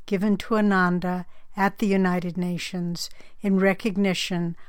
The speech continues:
of being emissaries of Paramahansa Yogananda. But what did we see behind it all?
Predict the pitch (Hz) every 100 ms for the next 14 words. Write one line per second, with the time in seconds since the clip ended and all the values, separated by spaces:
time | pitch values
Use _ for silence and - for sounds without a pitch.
0 | - - 170 160 190 185 196 202 208 -
1 | - 175 175 175 170 - - - - 185
2 | 185 185 180 185 180 - 185 175 175 196
3 | 185 180 175 175 175 175 - - - -
4 | - - - - - 202 170 202 202 -
5 | 220 208 214 - 233 214 208 202 - 208
6 | 202 196 190 185 180 185 185